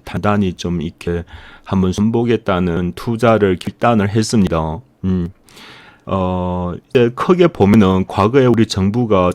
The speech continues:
했던 그 방법이 뭐가 있었냐면 이제 노후 차량 교체하는 거하고요. 그리고 이제 그 보일러 있잖아요. 노후 보일러 교체하는 거. 음,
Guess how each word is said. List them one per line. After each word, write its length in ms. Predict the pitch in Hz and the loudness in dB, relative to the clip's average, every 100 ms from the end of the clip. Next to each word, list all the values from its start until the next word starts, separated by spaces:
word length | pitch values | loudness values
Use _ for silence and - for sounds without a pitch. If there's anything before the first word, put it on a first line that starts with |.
| 135 | -2
했던 640 | 135 135 123 110 107 101 | -4 -2 0 2 2 0
그 480 | - 95 92 90 90 | -2 -4 -2 -4 -6
방법이 420 | - 104 120 123 98 | -2 0 2 2 0
뭐가 220 | 90 90 | -2 -2
있었냐면 560 | 107 131 120 98 92 90 | -2 0 0 0 -2 -4
이제 160 | 90 90 _ | -6 -8 _
노후 320 | 104 107 143 | 2 2 2
차량 460 | 139 - 143 123 120 | 0 -2 0 0 0
교체하는 640 | 92 87 - 107 113 113 | -2 -4 -2 0 2 2
거하고요. 640 | 104 90 90 90 90 90 - _ _ - - - _ | 0 -2 -4 -4 -4 -6 -10 _ _ -20 -20 -20 _
그리고 340 | 107 107 98 | 2 4 4
이제 480 | 95 90 98 90 87 | 2 2 2 2 0
그 100 | - | -4
보일러 480 | 95 - 92 156 165 | -8 -2 2 4 4
있잖아요. 560 | 87 - 87 82 85 87 - _ _ _ _ - - - - | 0 -4 -4 -4 -6 -10 -16 _ _ _ _ -20 -20 -20 -8
노후 300 | - 117 135 | 2 6 6
보일러 420 | - 92 104 107 95 | 4 2 4 2 2
교체하는 600 | 82 - 92 87 87 82 | -2 -4 -4 -2 -4 -4
거. 240 | 87 85 - - - | -6 -6 -12 -12 -4
음, 260 | 87 82 | -4 -4